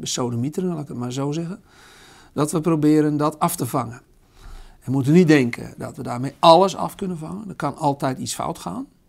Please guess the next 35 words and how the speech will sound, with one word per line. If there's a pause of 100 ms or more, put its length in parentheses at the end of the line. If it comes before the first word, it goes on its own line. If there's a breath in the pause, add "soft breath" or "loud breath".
Wat
je
eigenlijk
moet (160)
doen
is
eerst
het
interne
toezicht
goed
regelen.
Commissarissen (100)
en (120)
bestuurders, (440 loud breath)
dat
is
goed
geregeld. (480 loud breath)
Het
volkshuisvestelijke (140)
toezicht
moet
je
goed
regelen. (120)
Dat
zit
bij
de
minister,
is
ook
goed
geregeld.